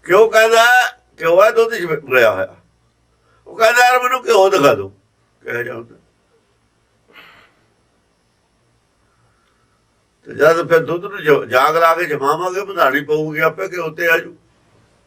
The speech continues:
ਵੱਖਰਾ ਹੋ ਜੂ ਦੁੱਧ। ਪਰ ਜਿੰਨਾ ਚਿਰ ਵਧਾਣੀ ਪੈ ਕੇ ਵੱਖਰਾ ਨਹੀਂ ਹੁੰਦਾ, ਉਹਨਾਂ ਚਿਰ ਆਤਮ ਦਰਸ਼ਨ ਨਹੀਂ ਹੁੰਦਾ। ਵਧਾਣੀ ਪਾਤੀ, ਦੇਖਿਓ, ਦੇਖਦਾ ਕੌਣ ਹੈ? ਪਈ ਨਾ ਵਧਾਣੀ।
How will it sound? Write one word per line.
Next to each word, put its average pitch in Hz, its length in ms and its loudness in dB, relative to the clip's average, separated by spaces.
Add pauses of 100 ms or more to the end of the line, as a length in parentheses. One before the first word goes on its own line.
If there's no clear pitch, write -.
(360)
ਵੱਖਰਾ 170 320 2
ਹੋ 233 80 4
ਜੂ 196 120 -4
ਦੁੱਧ। 127 220 -12 (640)
ਪਰ 175 100 -6
ਜਿੰਨਾ 202 280 2
ਚਿਰ 214 160 2
ਵਧਾਣੀ 185 400 0
ਪੈ 185 180 0
ਕੇ 190 120 -2
ਵੱਖਰਾ 190 420 0
ਨਹੀਂ 240 200 -4
ਹੁੰਦਾ, 147 500 0 (320)
ਉਹਨਾਂ 170 240 -4
ਚਿਰ 175 120 -4
ਆਤਮ 160 380 0
ਦਰਸ਼ਨ 135 280 -8
ਨਹੀਂ 110 160 -16
ਹੁੰਦਾ। - 180 -20 (1400)
ਵਧਾਣੀ 175 340 2
ਪਾਤੀ, 190 800 0 (880)
ਦੇਖਿਓ, 214 840 2
ਦੇਖਦਾ 190 440 2
ਕੌਣ 175 380 -2
ਹੈ? 175 100 2
ਪਈ 175 240 0
ਨਾ 240 120 -2
ਵਧਾਣੀ। 220 380 -2